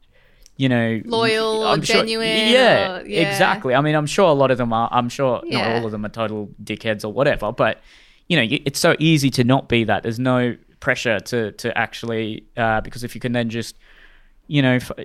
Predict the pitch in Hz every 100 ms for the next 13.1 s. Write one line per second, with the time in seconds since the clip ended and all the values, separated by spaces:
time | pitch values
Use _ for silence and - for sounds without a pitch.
0 | - - - 117 - 120 120 120 117 117
1 | 117 117 113 120 120 117 110 135 123 110
2 | 104 117 117 120 - 110 113 127 - 117
3 | 117 - 110 107 107 117 107 110 131 117
4 | 104 107 110 - 117 117 113 110 - -
5 | - - - - - - - - - -
6 | 214 220 151 156 147 165 175 139 127 139
7 | 139 - 135 135 - 113 135 131 131 113
8 | _ - 127 131 131 123 139 127 127 -
9 | - 127 123 123 123 - - 127 123 123
10 | 120 127 120 120 135 135 123 120 123 131
11 | 170 131 127 - 120 123 120 110 131 123
12 | 117 117 120 131 - 127 123 123 123 123